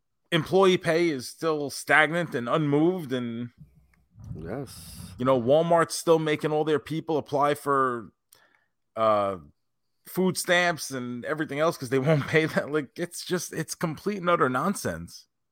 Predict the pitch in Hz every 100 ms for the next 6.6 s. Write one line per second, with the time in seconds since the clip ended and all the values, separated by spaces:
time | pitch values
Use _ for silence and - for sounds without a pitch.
0 | - 98 185 110 107 117 123 - 123 123
1 | 123 165 175 117 113 110 120 156 147 131
2 | 123 - 123 120 113 101 104 113 139 160
3 | 151 202 359 254 123 110 - 120 123 -
4 | 127 - - - 131 214 143 143 - 123
5 | 196 226 226 196 175 180 - 185 202 175
6 | 165 190 196 185 180 165